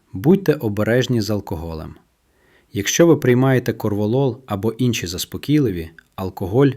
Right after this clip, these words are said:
дуже небезпечний. Вони посилюють дію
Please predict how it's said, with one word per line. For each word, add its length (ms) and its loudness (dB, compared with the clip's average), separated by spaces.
дуже 320 -6
небезпечний. 800 -10
Вони 240 4
посилюють 600 2
дію 360 0